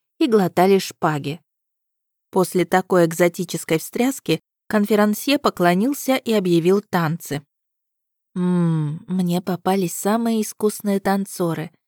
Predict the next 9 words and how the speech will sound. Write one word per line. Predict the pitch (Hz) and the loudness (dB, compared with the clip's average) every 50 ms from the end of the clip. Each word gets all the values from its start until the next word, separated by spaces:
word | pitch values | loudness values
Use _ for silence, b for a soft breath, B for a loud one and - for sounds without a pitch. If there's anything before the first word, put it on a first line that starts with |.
| _ _ _ _ _ _ _ _ | _ _ _ _ _ _ _ _
Как | - - 254 262 - | -10 -8 -6 -4 -2
они | 254 247 240 233 233 | -2 -2 0 0 0
вели, | 220 226 220 214 202 180 165 165 - _ _ _ _ _ _ _ - | 2 2 2 2 2 0 -2 -2 -6 _ _ _ _ _ _ _ -2
я | 180 180 180 190 | 2 2 2 2
не | 190 190 180 | 2 0 -2
ощущала | 180 185 - - 185 - - - 214 214 214 220 226 | -2 -4 -4 -4 -6 -6 -4 -4 -2 0 0 0 0
пола | - - 254 220 180 165 | 0 0 2 2 2 2
под | - - 160 151 | 0 -2 -4 -2
ногами. | 165 180 190 190 175 190 180 165 156 156 165 - | 0 0 0 0 2 2 0 0 0 -4 -6 -8